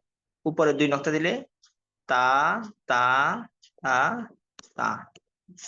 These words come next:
আচ্ছা, এরপর উপর আরেক নক্তা বাড়িয়ে দিলে তা,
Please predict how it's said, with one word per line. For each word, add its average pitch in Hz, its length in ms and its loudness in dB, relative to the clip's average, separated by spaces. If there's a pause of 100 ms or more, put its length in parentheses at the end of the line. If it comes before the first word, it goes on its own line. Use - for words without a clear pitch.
(920)
আচ্ছা, - 540 -8
এরপর 180 220 0
উপর 180 220 0
আরেক 160 240 0
নক্তা 180 220 -4
বাড়িয়ে 165 220 -2
দিলে 196 200 -4
তা, - 180 -8